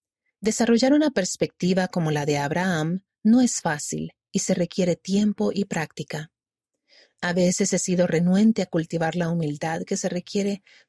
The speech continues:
para someter mi voluntad y confiar en el Señor. He tenido rabietas espirituales al estar enojada por no obtener lo que yo quería y sentir amargura por seguir pasando por dificultades.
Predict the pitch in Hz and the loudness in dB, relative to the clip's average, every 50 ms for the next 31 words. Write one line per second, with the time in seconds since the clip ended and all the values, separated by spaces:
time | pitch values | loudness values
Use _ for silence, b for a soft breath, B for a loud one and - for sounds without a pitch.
0 | _ - 185 190 190 - - 202 185 185 180 - - 226 233 233 240 233 220 196 | _ -4 -2 -2 -2 -2 0 0 2 2 0 2 2 2 4 6 4 4 4 2
1 | 170 156 151 151 160 - - 185 185 180 - 196 190 - 190 190 190 - - 170 | 0 0 0 -4 -4 -4 -4 -4 -2 -2 -2 -4 -2 -2 -2 -2 -2 -2 -4 -4
2 | 151 147 151 151 151 147 147 - - 156 147 151 143 143 147 - _ _ _ _ | -4 -2 -4 -4 -4 -4 -6 -6 -6 -4 -4 -4 -4 -4 -8 -12 _ _ _ _
3 | _ _ _ _ _ _ _ B B B B B B B - 226 247 - 247 233 | _ _ _ _ _ _ _ B B B B B B B 0 0 2 4 6 6
4 | 220 202 202 185 180 170 165 175 190 208 - - 185 - - 170 - - 180 160 | 6 6 4 2 2 2 2 2 2 2 2 0 -2 -2 -2 -6 -4 -2 -2 -2
5 | 156 - - 180 156 156 151 165 165 - - - - _ _ - - 175 180 - | -2 0 0 -2 0 0 -2 -4 -6 -6 -8 -14 -16 _ _ -6 -4 -4 -4 -2
6 | - 190 185 190 185 170 165 - - 185 180 185 190 - - 180 170 165 175 175 | -2 0 0 2 2 0 0 -2 -4 -2 -2 -2 -2 -2 -2 -2 0 0 2 2
7 | 190 208 220 233 226 - 202 190 185 185 185 190 190 175 180 - 165 151 156 - | 2 2 0 0 0 -2 -2 -2 0 -2 -2 0 0 -2 -2 -2 -6 -6 -4 -2
8 | 196 233 - 247 233 214 196 170 156 156 170 - b b b b b b b b | -4 -2 0 0 0 0 0 0 -2 -4 -6 -10 b b b b b b b b
9 | - 208 202 - 233 214 214 - - 233 233 240 247 226 208 185 180 185 180 - | -4 -4 0 2 2 2 2 0 2 2 2 4 4 4 2 2 0 -2 -2 0
10 | 233 254 - 214 208 - 185 180 - - 175 180 180 - - - 180 - - - | 0 0 0 0 -2 -2 -4 -4 -2 -4 -2 -4 -4 -4 -4 -8 -6 -6 -4 -2
11 | 202 208 214 208 190 - 180 175 175 160 - 185 - - 170 156 - - 165 156 | 0 2 2 0 0 -2 -2 -2 -2 -6 -6 -8 -10 -8 -10 -10 -6 -6 -6 -6
12 | 160 - 170 165 - - - - | -6 -6 -8 -8 -8 -8 -10 -12